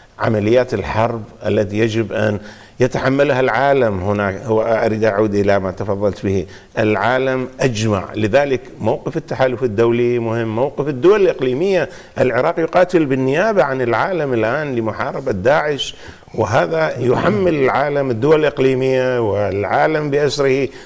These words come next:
مسؤولية دعم العراق من الناحية، من الناحية ال-، الاستخباراتية، من الناحية اللوجستية، حتى من ناحية التسليح والتدريب والتجهيز.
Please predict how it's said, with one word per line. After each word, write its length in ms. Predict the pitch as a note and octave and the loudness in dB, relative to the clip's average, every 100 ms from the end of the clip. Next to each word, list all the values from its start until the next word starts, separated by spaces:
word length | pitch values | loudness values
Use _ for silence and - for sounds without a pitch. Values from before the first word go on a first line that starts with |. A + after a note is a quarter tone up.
| - | -6
مسؤولية 800 | B2+ C3+ - - B2+ A#2 D3+ F#3+ | 0 2 0 -4 2 4 4 4
دعم 380 | C#3+ A2+ F3+ F3 | 2 0 0 2
العراق 600 | D3+ A#2+ A#2+ E3+ E3+ - | 0 0 2 2 0 -2
من 160 | B2 A#2 | -4 -4
الناحية، 600 | A2 C3+ E3+ D3+ D3 C3 | -2 -2 -2 0 0 0
من 140 | A2+ | 0
الناحية 540 | G#2+ G#2 A#2 A2 A2 | -2 -2 -4 -2 0
ال-، 80 | G#2+ G2 - - - | 0 -4 -14 -14 -2
الاستخباراتية، 1500 | A#2+ A2+ A2+ A#2 A#2 - A#2 A2 G#2+ G#2+ G#2 D3+ D#3+ C#3+ C#3 | 2 2 2 2 0 -2 -2 0 2 2 0 0 4 4 4
من 140 | C3+ | 2
الناحية 360 | A#2 A2 A2 A2+ | 0 0 0 0
اللوجستية، 840 | A2 A2 G2+ G2 - D#3 D3+ C#3+ - | 2 0 0 -4 -2 0 2 2 0
حتى 400 | - F#3 - D#3 | -2 -2 -2 -2
من 160 | C#3+ | -2
ناحية 260 | C3+ A#2+ B2 | -4 -2 -2
التسليح 580 | A#2 - A#2+ - C3 C3+ - - - | -4 -2 -2 0 0 0 -2 -12 0
والتدريب 680 | B2 B2+ C3+ A#2+ A#2+ C3 G#2 | 0 2 2 2 2 2 2
والتجهيز. 840 | A2 B2+ C3 A2 A2+ B2+ A#2+ | 2 2 2 2 2 2 0